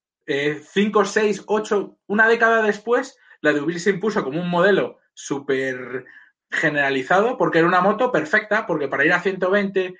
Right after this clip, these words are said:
era una moto que daba ciento setenta a tope, pero en un horizonte donde ciento cuarenta ya es claramente fuera de la ley, era una moto perfecta, ligera, económica,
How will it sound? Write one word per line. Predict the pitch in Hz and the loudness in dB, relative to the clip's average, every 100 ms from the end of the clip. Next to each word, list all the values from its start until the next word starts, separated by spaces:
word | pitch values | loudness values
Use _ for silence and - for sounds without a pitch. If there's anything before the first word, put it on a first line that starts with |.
| _ - | _ -4
era | 143 | 0
una | 156 | 2
moto | 170 160 | 0 0
que | 160 | 2
daba | 156 160 | 4 4
ciento | 151 160 156 165 165 | 2 -2 -2 0 0
setenta | 160 160 165 165 156 | 0 -2 -2 0 0
a | |
tope, | 156 180 196 208 _ _ _ _ _ _ _ _ _ | 0 -2 -2 -6 _ _ _ _ _ _ _ _ _
pero | 139 139 | 0 0
en | 147 | 2
un | |
horizonte | 175 175 202 208 151 | 2 2 2 2 0
donde | 143 143 143 | 0 -2 -2
ciento | - 175 180 | -2 -4 -2
cuarenta | 175 175 196 135 | 0 0 0 0
ya | 147 | 0
es | 165 | 0
claramente | - 160 170 170 175 170 | -2 0 0 0 -4 -4
fuera | 185 170 | -2 0
de | 170 | 2
la | 170 | 2
ley, | 190 233 - _ _ _ | 0 -2 -8 _ _ _
era | - 160 | -2 2
una | 214 | 2
moto | 160 156 | 2 2
perfecta, | 151 151 233 - 135 | 0 0 -2 -2 -2
ligera, | 127 - 202 226 254 277 - | -2 0 2 4 2 0 -10
económica, | 143 143 175 233 240 262 294 | -12 -6 -4 -4 -4 -2 -4